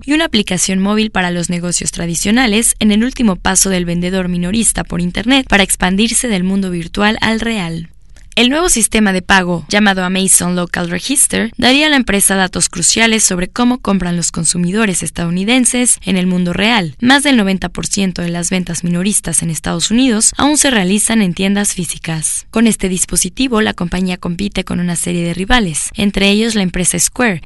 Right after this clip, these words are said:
que popularizó una llave electrónica de pagos que permitía a pequeñas y medianas empresas, como las de venta ambulante de comida, cafés y entrenadores personales, aceptar rápidamente tarjetas de crédito y débito.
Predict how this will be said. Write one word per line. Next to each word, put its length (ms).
que 120
popularizó 760
una 160
llave 220
electrónica 640
de 80
pagos 540
que 120
permitía 460
a 40
pequeñas 520
y 40
medianas 420
empresas, 580
como 180
las 180
de 120
venta 260
ambulante 480
de 140
comida, 480
cafés 560
y 100
entrenadores 580
personales, 760
aceptar 480
rápidamente 640
tarjetas 560
de 100
crédito 300
y 160
débito. 500